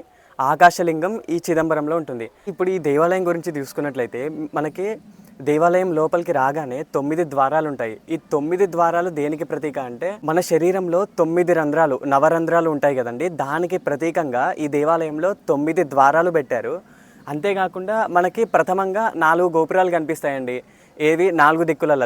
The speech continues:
తూర్పు, దక్షిణం, తర్వాత పడమర, ఉత్తరం, నాలుగు ప్రథమంగా పెద్ద పెద్ద గోపురాలు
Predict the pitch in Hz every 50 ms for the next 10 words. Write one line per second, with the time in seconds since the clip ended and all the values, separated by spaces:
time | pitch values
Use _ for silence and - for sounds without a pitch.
0 | 117 - 156 160 151 151 - 156 147 147 - - _ - _ _ - - 143 147
1 | - - - 165 147 147 147 139 - - - - - - - 143 147 151 147 147
2 | 156 - 139 135 143 143 147 143 143 139 139 151 143 127 - 156 147 131 123 -
3 | 170 165 156 156 165 175 185 - 151 151 - 175 170 180 180 185 202 214 - -
4 | 160 147 139 170 165 180 170 180 151 156 156 143 170 165 160 170